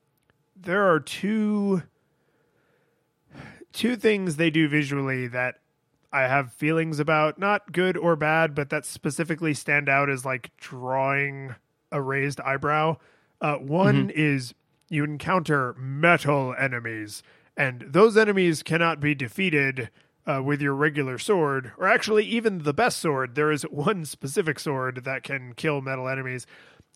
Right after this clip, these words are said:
Speaker 1: and they mostly communicate that information to you through the sound,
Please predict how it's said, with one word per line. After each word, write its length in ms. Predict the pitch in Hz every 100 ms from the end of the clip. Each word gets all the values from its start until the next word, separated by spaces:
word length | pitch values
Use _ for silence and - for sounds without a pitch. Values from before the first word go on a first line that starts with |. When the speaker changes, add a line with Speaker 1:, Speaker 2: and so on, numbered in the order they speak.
| -
Speaker 1:
and 180 | 165 160
they 140 | 190
mostly 1040 | 185 - 302 392 381 370 349 - 302 285
communicate 560 | 226 226 240 220 214 190
that 160 | 202 185
information 640 | 165 170 175 160 160 147
to 100 | 165
you 300 | 147 139 131
through 320 | 147 147 139
the 120 | 127
sound, 720 | 117 - 262 180 131 123 123